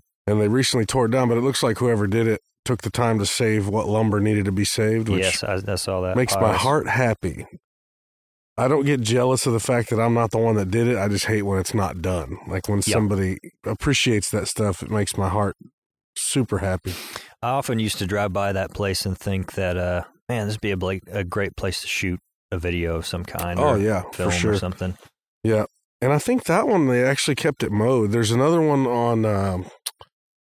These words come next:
Speaker 1: is it, um, is it Rocky Point that takes you over to, like, Best, or not Best Buy area, like, Office Depot area?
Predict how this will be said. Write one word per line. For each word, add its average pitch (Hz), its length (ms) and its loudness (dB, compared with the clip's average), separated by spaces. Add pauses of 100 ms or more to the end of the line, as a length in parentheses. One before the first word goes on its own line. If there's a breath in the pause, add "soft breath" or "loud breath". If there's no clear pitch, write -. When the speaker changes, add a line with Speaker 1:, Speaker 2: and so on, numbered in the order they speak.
(160)
Speaker 1:
is 110 180 0
it, 120 120 -2 (180)
um, 95 480 -6
is 107 180 -2
it 110 100 -2
Rocky 170 540 0
Point 190 380 0 (220)
that 135 180 0 (180)
takes 151 300 0
you 156 160 4
over 147 180 2
to, 135 100 2
like, 117 260 2
Best, 147 220 0 (200)
or 120 220 -2
not 123 320 0
Best 107 220 0
Buy 101 180 0
area, 98 360 0
like, 104 220 -4
Office 127 280 0
Depot 151 360 0
area? 147 400 0